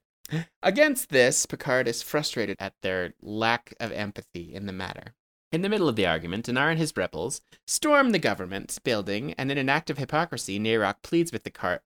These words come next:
Picard to intervene. <laughs> Picard elects instead to depart, considering he has sufficient information for his report, including the flagrant sentient rights and abuses he discovered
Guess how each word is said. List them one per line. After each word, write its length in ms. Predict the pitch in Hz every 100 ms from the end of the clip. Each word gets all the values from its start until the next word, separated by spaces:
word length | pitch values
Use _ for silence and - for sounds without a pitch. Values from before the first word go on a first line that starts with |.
| -
Picard 340 | 117 101 95
to 140 | - 147
intervene. 600 | 156 120 139 165 71 - 160 -
<laughs> 1120 | 220 _ _ _ _ _ _ - _ _ -
Picard 340 | 156 180 190
elects 300 | 180 135 127
instead 400 | 147 131 127 113
to 80 | 113
depart, 460 | 107 - 101 87 -
considering 480 | 180 196 226 220 190
he 100 | 202
has 160 | 165
sufficient 540 | - 160 185 170 165 147
information 500 | - 107 104 - 101
for 100 | 101
his 200 | 92 -
report, 440 | - 135 98 - 123
including 440 | 135 202 185 123
the 60 | -
flagrant 480 | - 139 147 143
sentient 440 | - 127 123 98 -
rights 520 | 87 82 - - - _ _
and 120 | 104 95
abuses 640 | 104 98 - 85 - - _ -
he 40 |
discovered 540 | - - 87 - -